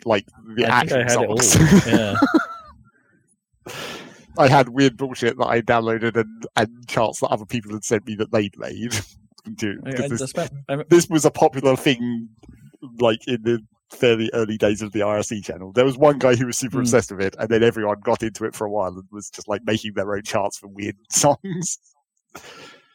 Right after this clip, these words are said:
Speaker 1: I have a couple of weird, like, classical music or, like, sampled classical music tracks that have s-, that, that someone else <laughs> made.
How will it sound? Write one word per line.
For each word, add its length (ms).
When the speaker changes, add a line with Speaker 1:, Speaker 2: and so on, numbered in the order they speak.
Speaker 1:
I 60
have 80
a 80
couple 260
of 100
weird, 240
like, 220
classical 480
music 380
or, 300
like, 300
sampled 800
classical 420
music 380
tracks 520
that 200
have 200
s-, 200
that, 180
that 180
someone 380
else 220
<laughs> 60
made. 360